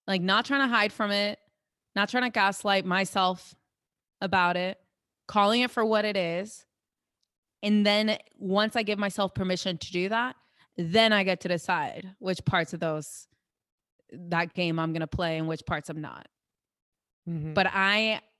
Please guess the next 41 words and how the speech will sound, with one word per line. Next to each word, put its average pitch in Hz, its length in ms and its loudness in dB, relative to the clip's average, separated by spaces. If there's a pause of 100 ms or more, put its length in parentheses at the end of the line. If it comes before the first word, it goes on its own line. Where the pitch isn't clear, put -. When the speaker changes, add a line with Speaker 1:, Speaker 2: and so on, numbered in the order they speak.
(160)
Speaker 1:
I'm 202 200 2
the 226 80 2
kind 208 160 -2
of 180 60 -6
person 190 240 -2
that 180 100 -2
I 175 120 2
need 208 400 0
to 175 260 -4 (180)
see - 560 -4
it, 165 120 -2
and 170 100 -4
I 190 80 0
need 202 180 -6
to 196 80 -12
see 214 200 -6
the 175 140 -2
root 190 300 2
of 233 120 -4
it 254 240 -2 (480)
and 190 140 2
the 170 80 0
layers 202 520 2
of 262 120 0
it, 208 220 -4 (880)
so - 200 -2
that 185 200 -4
then 190 140 0
I 185 100 2
know 185 260 4
what 190 160 2
I'm 170 200 0
doing 165 380 -4
as 165 100 -4
I'm 170 180 -2
walking 170 420 -2
away 160 340 -4
or 151 80 -8
choosing 156 480 -8
to 170 80 -12
play. 175 440 -12